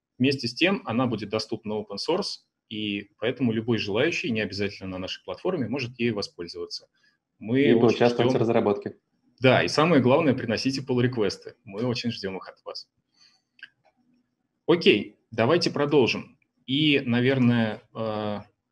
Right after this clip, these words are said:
Speaker 1: продолжит, э, Михаил Гуренков, э, главный архитектор Skills, и он расскажет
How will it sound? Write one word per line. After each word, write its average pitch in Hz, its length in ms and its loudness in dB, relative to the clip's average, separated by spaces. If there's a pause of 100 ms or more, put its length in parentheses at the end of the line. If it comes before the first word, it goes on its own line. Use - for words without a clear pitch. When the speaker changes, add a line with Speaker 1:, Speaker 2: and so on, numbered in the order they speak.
(460)
Speaker 1:
продолжит, 160 640 0 (240)
э, 135 300 4
Михаил 120 420 2
Гуренков, 104 640 -2 (1080)
э, 117 180 0
главный 127 280 4
архитектор - 480 -4
Skills, - 580 0 (420)
и 185 200 -2
он 135 200 0
расскажет 139 480 -2